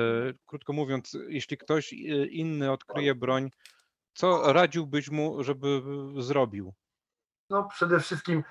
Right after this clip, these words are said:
Speaker 2: no, jeżeli nie posiada, e, że tak powiem, amunicji czy materiałów niebezpiecznych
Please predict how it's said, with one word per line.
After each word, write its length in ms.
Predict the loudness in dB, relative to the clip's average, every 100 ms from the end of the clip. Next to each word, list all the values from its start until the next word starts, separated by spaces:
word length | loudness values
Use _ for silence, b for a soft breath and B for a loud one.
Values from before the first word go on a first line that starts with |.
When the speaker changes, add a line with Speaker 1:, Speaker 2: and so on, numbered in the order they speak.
| B B
Speaker 2:
no, 80 | 6
jeżeli 240 | 6 6
nie 140 | 6 6
posiada, 680 | 6 8 10 10 10 8
e, 200 | 8 6
że 80 | 6
tak 140 | 4 8
powiem, 160 | 8
amunicji 440 | 10 8 6 4 2
czy 80 | 6
materiałów 360 | 8 8 6
niebezpiecznych 560 | 8 4 6 4 6